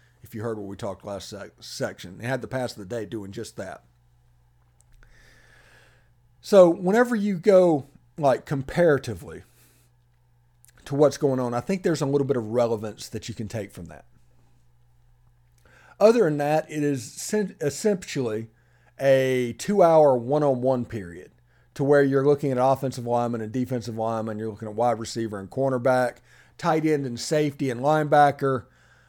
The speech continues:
um, running back and linebacker. A-, all of those things are sitting in. You can look at the accuracy of the quarterback. You can look at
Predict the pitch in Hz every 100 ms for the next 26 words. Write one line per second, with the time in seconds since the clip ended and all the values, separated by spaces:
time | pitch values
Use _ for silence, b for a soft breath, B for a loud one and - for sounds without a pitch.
0 | b 127 123 110 143 156 147 143 139 135
1 | 135 135 131 131 127 131 120 123 - 151
2 | 156 160 175 156 139 143 143 135 - 143
3 | 135 127 113 - 139 113 120 127 123 113
4 | 117 117 113 107 110 120 117 113 120 110
5 | - 123 117 113 113 - 107 107 117 113
6 | 110